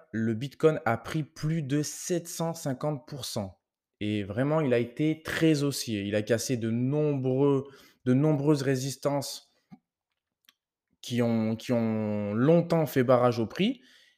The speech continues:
Et quand ça a été poussé, au niveau des treize mille, au niveau des vingt mille, il a touché vraiment le bas-fond aux quatre mille avec le, le covid. Là,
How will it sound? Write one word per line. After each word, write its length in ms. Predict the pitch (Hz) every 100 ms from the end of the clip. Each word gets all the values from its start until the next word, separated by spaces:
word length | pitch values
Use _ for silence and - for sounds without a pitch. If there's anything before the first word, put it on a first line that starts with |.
| _
Et 180 | 110 107 -
quand 180 | 170
ça 180 | 165 143
a 40 | 131
été 200 | 127 117
poussé, 680 | - - 160 202 208 - _
au 100 | 127
niveau 280 | 135 127 131
des 140 | 117
treize 280 | 117 120 107
mille, 440 | 131 175 196 190 - -
au 120 | 143
niveau 320 | 143 127 131
des 480 | 113 117 113 113 110
vingt 200 | 107 110
mille, 440 | 123 165 196 190 - _ _ _ _ _ _ _
il 180 | 131 139
a 80 | 131
touché 320 | 147 - 151
vraiment 320 | 139 156 151
le 160 | 135 127
bas-fond 480 | 139 135 - 147
aux 100 | 131
quatre 280 | 120 131 131
mille 260 | 147 147 117
avec 380 | 101 107 120 120
le, 180 | 117
le 140 | 113 110
covid. 340 | 120 120 165
Là, 480 | 110 120 160 175